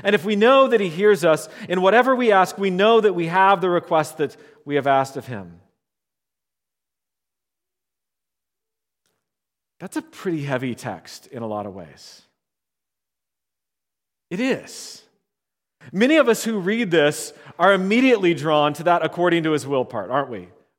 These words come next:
We're immediately drawn, like, "Okay, according to his will. That, that's, that's what I gotta do." And, and, and wonder, we're like, "Okay, what is God's will that I might ask for it?"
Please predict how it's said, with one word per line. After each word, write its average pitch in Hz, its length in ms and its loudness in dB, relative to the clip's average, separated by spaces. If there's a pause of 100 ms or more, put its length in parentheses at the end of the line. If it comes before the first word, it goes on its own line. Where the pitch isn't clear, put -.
We're 143 60 -4
immediately 180 380 2
drawn, 143 240 2
like, 139 120 0 (160)
"Okay, 214 300 -2
according 269 340 2
to 247 60 2
his 185 120 2
will. 131 300 0 (220)
That, 202 160 4
that's, 156 360 -6 (220)
that's 165 380 -4
what 208 140 2
I 208 80 4
gotta 185 180 4
do." 139 340 0 (320)
And, 226 140 -2
and, 220 200 0
and 196 200 0
wonder, 220 420 2
we're 190 400 -2
like, 180 300 0
"Okay, 196 240 2
what 196 160 4
is 247 100 0
God's 247 240 4
will 208 240 6
that 202 120 4
I 185 80 6
might 180 180 2
ask 220 260 2
for 143 280 -6
it?" - 160 -14